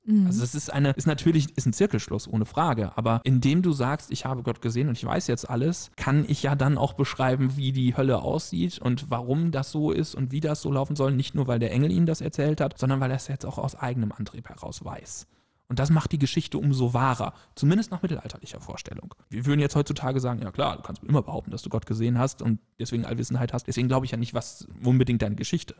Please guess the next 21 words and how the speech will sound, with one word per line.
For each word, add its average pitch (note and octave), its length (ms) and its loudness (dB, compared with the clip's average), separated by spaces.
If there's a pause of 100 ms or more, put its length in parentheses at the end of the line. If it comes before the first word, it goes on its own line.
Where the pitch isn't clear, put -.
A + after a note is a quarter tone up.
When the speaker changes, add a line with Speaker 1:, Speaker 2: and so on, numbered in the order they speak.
(200)
Speaker 1:
Ja. G3+ 140 -2
Speaker 2:
weil A2+ 160 0
innerhalb C3 340 4
der A2 80 0
Geschichte A2+ 340 0
behauptest G#2+ 420 -2
du - 40 -2
etwas. - 480 -12
Speaker 1:
Was G3+ 140 -4
ich A#3+ 80 -4
gerade A3+ 240 -6
total A3+ 260 -4
spannend G#3+ 400 -4
finde, D4 240 -4
ist - 240 -10
auch, B3+ 220 -4
dass G#3 180 -2
er G#3+ 80 -2
ja G#3+ 140 0
plötzlich A3+ 360 -4
die F#3+ 220 -6